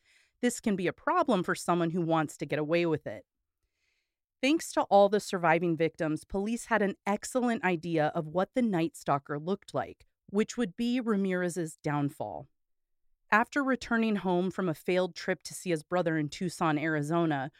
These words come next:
Ramirez found himself dodging police officers who were stationed in the Los Angeles bus terminal, searching for a chance to catch the elusive killer.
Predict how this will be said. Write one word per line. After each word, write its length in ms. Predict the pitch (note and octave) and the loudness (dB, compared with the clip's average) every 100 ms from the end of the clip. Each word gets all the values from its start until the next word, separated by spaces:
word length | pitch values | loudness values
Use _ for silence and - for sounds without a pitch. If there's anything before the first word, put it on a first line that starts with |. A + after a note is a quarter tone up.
| _ _ | _ _
Ramirez 560 | G3+ G3+ A#3 D4 D#4 - | 0 2 4 4 2 0
found 300 | G#3+ G#3+ G#3+ | 0 0 0
himself 400 | A3+ - E3+ - | 0 0 -2 0
dodging 460 | F3 E3+ G#3+ C4 B3+ | 2 4 4 2 2
police 420 | - E3+ D#3+ - | 0 -2 -4 0
officers 520 | D#3+ D#3+ - E3 D#3 | 0 0 -4 -4 -4
who 80 | G3 | -6
were 100 | F3 | -8
stationed 520 | - - F#3+ - A3+ | -8 -4 -4 -2 -4
in 100 | G#3+ | -2
the 100 | F#3 | -2
Los 320 | D#3+ D#3+ F3+ | -2 -2 -2
Angeles 460 | - E3+ E3 D#3+ D3+ - | -4 -4 -2 -6 -8 0
bus 240 | A#3+ C4 | 0 2
terminal, 480 | - D#3+ D3+ C#3+ D3+ - _ _ | -4 -2 -2 -2 -4 -8 _ _
searching 480 | - - A#3+ - D4+ | -14 2 2 4 2
for 140 | C#4 D#4 | 4 2
a 80 | |
chance 400 | C#4+ - F3 F3 | 0 -2 -2 -2
to 100 | - | -4
catch 420 | A3+ - D#3 - - | -6 0 0 0 -4
the 120 | F#3 | -2
elusive 480 | F3+ D#3+ D3 D#3+ - | 0 0 -2 -8 -4
killer. 440 | G3+ F3+ G2+ - | -2 0 -2 -4